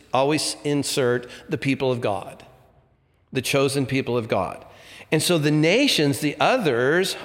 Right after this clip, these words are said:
are judged because in harming Israel, they're working against God's purposes. See, they're fulfilling their desires to harm this person, this people,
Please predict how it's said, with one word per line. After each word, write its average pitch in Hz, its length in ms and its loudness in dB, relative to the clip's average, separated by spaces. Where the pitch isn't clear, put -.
are 139 160 2
judged 127 640 0
because 185 380 0
in 185 100 4
harming 175 520 2
Israel, 185 440 2
they're 165 160 0
working 165 440 0
against 147 340 -4
God's 135 260 0
purposes. 262 560 -4
See, 170 160 -2
they're 160 180 2
fulfilling 202 640 0
their 208 160 0
desires 190 800 0
to 170 100 -2
harm 151 400 0
this 180 240 0
person, 147 800 -2
this - 200 -4
people, 123 680 -2